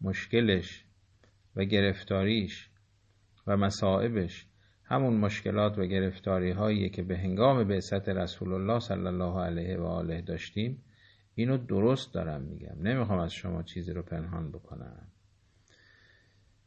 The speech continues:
«الا و ان الخطایا خیل شمس حمل علیها اهلها و خلعت لجمها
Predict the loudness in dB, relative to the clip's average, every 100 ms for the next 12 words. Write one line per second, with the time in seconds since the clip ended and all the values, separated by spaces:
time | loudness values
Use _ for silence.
0 | -20 _ _ _ _ _ _ -4 6 10
1 | 12 12 10 10 8 6 6 6 4 4
2 | 2 4 6 8 10 10 10 8 4 2
3 | 4 4 4 4 2 0 2 4 2 0
4 | -6 -14 -14 2 4 6 8 8 6 6
5 | 4 4 4 2 4 6 6 4 2 -2
6 | -4 -6 -4 -6 -6 -10 -4 2 6 6
7 | 4 -2 -4 -2 0 -2 -2 -4 -6 -8